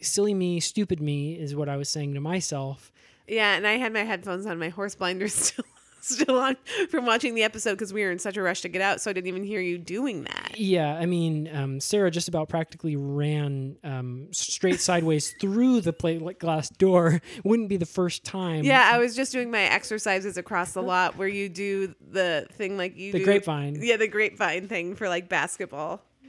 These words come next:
Speaker 1: Yeah, um, so she was doing her, she was running, she was running sideways suicides across the lot, going from parking line to parking line back and forth. <laughs>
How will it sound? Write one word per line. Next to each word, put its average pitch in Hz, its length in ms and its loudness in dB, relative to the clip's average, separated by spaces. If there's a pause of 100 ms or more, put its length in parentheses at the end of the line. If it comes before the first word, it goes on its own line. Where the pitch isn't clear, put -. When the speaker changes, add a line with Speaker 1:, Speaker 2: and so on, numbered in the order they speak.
(140)
Speaker 1:
Yeah, 160 400 2
um, 165 440 0
so 196 120 0
she 233 160 0
was 233 140 2
doing 190 300 0
her, 175 280 -2
she 214 120 -2
was 214 120 0
running, 185 240 0 (140)
she - 160 -2
was 202 140 0
running 185 240 0
sideways 175 360 2
suicides 170 480 2
across 160 360 -4
the 170 100 -6
lot, 190 400 -2
going 170 220 -2
from 170 120 -6
parking 175 320 0
line 170 180 -2
to 170 40 -4
parking 190 400 0
line 180 200 0
back 170 200 0
and 175 120 2
forth. 233 540 2
<laughs> - 60 -20